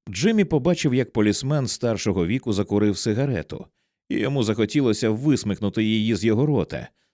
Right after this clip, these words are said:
тицнути запаленим кінчиком йому в ніс і сказати:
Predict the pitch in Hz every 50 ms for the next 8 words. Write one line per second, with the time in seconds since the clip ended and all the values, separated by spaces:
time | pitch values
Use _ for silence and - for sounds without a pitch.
0 | _ _ - 143 147 135 - - 131 120 110 - 123 113 95 90 110 113 110 -
1 | _ - 113 107 107 104 104 107 101 92 - 120 113 101 - 107 90 110 101 98
2 | 101 98 98 92 90 95 107 107 92 - 95 85 - - 92 82 - 90 78 67
3 | - - 57 - -